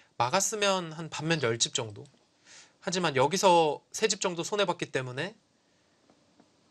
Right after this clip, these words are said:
뭐 역전이라고까지 할 수는 없겠지만 굉장히 미세한 뭐 반집 승부까지도 갈 수 있었던 김승구 선수인데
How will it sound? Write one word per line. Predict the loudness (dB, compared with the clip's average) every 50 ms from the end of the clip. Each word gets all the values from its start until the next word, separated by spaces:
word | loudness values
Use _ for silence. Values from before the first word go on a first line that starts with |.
| _ _ _
뭐 | -18 -6 -4
역전이라고까지 | -2 -2 0 2 4 4 4 6 6 4 4 4 2 2 2 4 4 2 2 2 2 0 0 0
할 | 0 -2
수는 | -2 -2 -2 -4
없겠지만 | -2 -2 -2 -2 -4 -6 -8 -8 -6
굉장히 | -4 -2 2 2 2 0
미세한 | -2 -6 -4 0 2 2 2 2 -2 -4 -10 -14 _
뭐 | -10 -8
반집 | -8 -6 -4 -4 -2 -2 -2
승부까지도 | -4 -4 -4 -2 2 2 2 2 2 4 4 4 4 4 0 -2 -6 _ _ _ _ _ _ _ _ _ _
갈 | -2 0 2 2
수 | 2 2
있었던 | 0 0 0 0 -2 0 -2 -2
김승구 | -2 -2 -2 0 0 0 0
선수인데 | 0 -2 -2 -4 -4 0 2 2 2 2